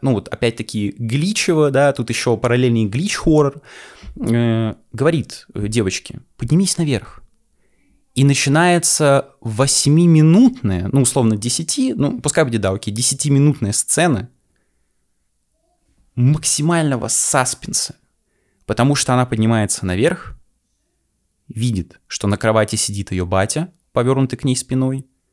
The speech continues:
Но мы-то понимаем, что не может быть никого дома, кроме них. Не может быть б-, не может быть бати,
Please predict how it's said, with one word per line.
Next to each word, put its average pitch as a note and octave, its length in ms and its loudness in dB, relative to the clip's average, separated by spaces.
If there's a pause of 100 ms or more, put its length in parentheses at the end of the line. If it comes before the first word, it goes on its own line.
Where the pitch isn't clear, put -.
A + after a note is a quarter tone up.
(1500)
Но A2+ 120 2
мы-то A#2+ 220 4
понимаем, G#2+ 600 -2 (640)
что G2+ 640 -2 (320)
не G#2 220 -2
может B2+ 300 2
быть G#2 140 -4
никого G#2 300 -2
дома, B2 240 2
кроме G#2 260 -4
них. G2+ 320 -6 (540)
Не - 120 -12
может A#2+ 260 0
быть A2+ 140 -4
б-, - 240 -6
не A#2 120 2
может C#3+ 220 0
быть A2 160 -4
бати, G2+ 500 -4